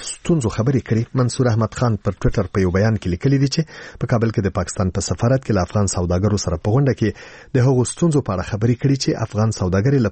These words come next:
پاکستان سره د ترانزیت او سوداګرۍ په برخو کې لري. هغه نه دي ویلي چې په پرونۍ غونډه کې د طالبانو رسمي استازي هم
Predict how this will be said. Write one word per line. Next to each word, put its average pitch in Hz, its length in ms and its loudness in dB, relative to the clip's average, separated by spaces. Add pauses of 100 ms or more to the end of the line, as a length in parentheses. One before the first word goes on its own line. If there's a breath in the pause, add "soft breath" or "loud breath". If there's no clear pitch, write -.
پاکستان 143 460 -2
سره 123 240 2
د 90 160 -6
ترانزیت 95 520 0 (280 loud breath)
او 95 100 0
سوداګرۍ 87 640 0
په 98 140 0
برخو 117 200 0
کې - 180 -4
لري. 98 140 0 (400 loud breath)
هغه 131 140 2
نه 151 140 2
دي 147 100 2
ویلي 151 160 2
چې 135 180 -6
په 135 60 0 (100)
پرونۍ 110 320 2
غونډه 120 220 2
کې 123 100 -2
د 98 60 -4 (100)
طالبانو 90 480 0
رسمي 90 340 0 (140)
استازي 113 440 0
هم 123 180 0